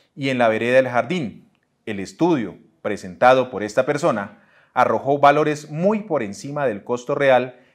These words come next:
de los terrenos. Sin embargo, el exalcalde los compró. El material de prueba evidenció que el perito estaba inhabilitado para ser contratado por la alcaldía,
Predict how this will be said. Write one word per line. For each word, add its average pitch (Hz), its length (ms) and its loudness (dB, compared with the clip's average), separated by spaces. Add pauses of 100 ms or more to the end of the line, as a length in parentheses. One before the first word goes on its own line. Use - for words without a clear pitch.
de 123 140 -2
los 113 240 -4
terrenos. 110 580 -2 (300)
Sin 92 180 -16
embargo, 95 640 2 (180)
el 107 140 -6
exalcalde 107 840 -4
los 95 220 -14
compró. - 340 -20 (960)
El 98 140 -10
material 90 420 -6
de 139 100 -2
prueba 127 460 0 (340)
evidenció 123 600 -2
que 175 80 -4
el 165 100 -4
perito 123 320 -4
estaba 143 500 2
inhabilitado 110 840 0
para 92 180 -2
ser 110 200 -8
contratado 117 680 -2
por 104 160 -8
la 92 80 -4
alcaldía, 92 720 -8